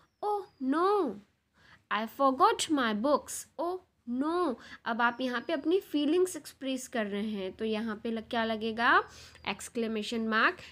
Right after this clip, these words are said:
and last में आपने फुल स्टॉप लगा देना है। Who is your class teacher now? आपकी क्लास टीचर अभी कौन है? क्वेश्चन पूछा है, so आपको क्वेश्चन मार्क लगाना है। Ouch, my toe really hurts,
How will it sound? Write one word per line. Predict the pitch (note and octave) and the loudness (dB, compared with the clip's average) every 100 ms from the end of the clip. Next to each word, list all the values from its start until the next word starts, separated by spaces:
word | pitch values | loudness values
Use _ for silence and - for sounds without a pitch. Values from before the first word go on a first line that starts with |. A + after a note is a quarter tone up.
| - - | -12 -6
and | G#3 G3+ | -2 2
last | F#3+ F#3+ - - | 2 2 -2 -4
में | B3 C#4+ F4+ - | 0 0 0 0
आपने | A3+ - B3 F4 C5+ - _ _ | -2 -2 0 0 0 -6 _ _
फुल | C4+ A#3+ | -6 -6
स्टॉप | - A#3 G#3 | -2 -2 -2
लगा | G#3 F3 D#3+ | -4 -4 -6
देना | D#3 B2 | -8 -10
है। | - A3+ - _ - | -12 -16 -20 _ -8
Who | A3 | -4
is | A3 A#3+ | -2 0
your | D4+ D#4+ | -2 4
class | D4+ D4+ - | 6 6 4
teacher | E4+ D#4 F4 F4 | 0 2 2 4
now? | E4+ E4+ E4+ F4 F#4+ A#4+ _ _ _ _ _ _ _ | 6 8 8 8 4 -2 _ _ _ _ _ _ _
आपकी | G#3+ - C#4 | -12 -10 -8
क्लास | B3+ G#3+ E3+ - | -2 0 -2 -6
टीचर | A3 C4 C4 | -6 -2 -2
अभी | C4 D4+ | 2 0
कौन | - A3 B3 | 2 0 2
है? | D4 D#4 | 0 -2
क्वेश्चन | D#4+ D#4 F4+ - A4+ | -2 -2 -2 0 -2
पूछा | C4+ A#3+ B3 | -2 -4 -2
है, | G3+ | -4
so | G3+ C4 D4+ C5+ C#5 - - - - | -4 -2 2 2 0 -10 -20 -18 -16
आपको | - B3 | -12 -10
क्वेश्चन | A#3+ G#3+ G3+ - | -6 -4 -4 -4
मार्क | G#3 F#3 F3+ | -6 -6 -10
लगाना | - - D#3+ - | -14 -14 -14 -14
है। | - _ _ _ _ _ _ _ _ - A4 | -18 _ _ _ _ _ _ _ _ 4 4
Ouch, | G#4 - - - _ _ - | 4 -4 -6 -6 _ _ -16
my | A3+ A3+ - C#4 | -12 -12 -8 -4
toe | C#4+ E4 E4 | -2 -2 0
really | E4+ F4 F#4 F4+ | 0 2 0 6
hurts, | G#4+ D#4 - - - | 6 6 4 -2 -2